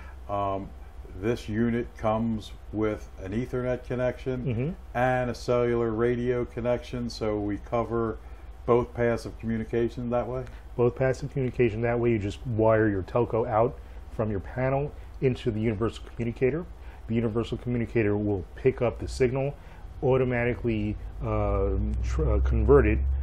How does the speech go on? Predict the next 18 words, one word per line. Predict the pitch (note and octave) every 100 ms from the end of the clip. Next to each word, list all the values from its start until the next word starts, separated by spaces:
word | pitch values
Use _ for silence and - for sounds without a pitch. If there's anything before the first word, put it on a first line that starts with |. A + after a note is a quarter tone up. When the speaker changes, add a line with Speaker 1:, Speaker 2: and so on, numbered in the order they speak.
| - - -
Speaker 1:
to | - B2 A#2 A2+ A#2 -
a | A2
digital | A2 A2 G2+ G2+
signal, | - A2+ G#2
no | G#2
matter | G#2 A2+ G2+ G2+
what | G2 G#2 G#2 -
kind | - G#2+ G2+ G#2
of, | G#2 G2 G2 G2 F#2 - - - -
uh, | G#2+ G2+ G2 G2 F#2+ -
format | A#2 G#2 G2 G#2+ - A2+
the | G2+ G2 G2+ G2+ - -
communication | A#2+ G2 A2 F#2+ G#2
is | F2+
in. | F#2 D#2+
So | E2 G#2+ F#2+ G2 - - - -
it | B2 A#2+ -
is, | A#2 A2+ G#2+ A2 G#2+ G2 -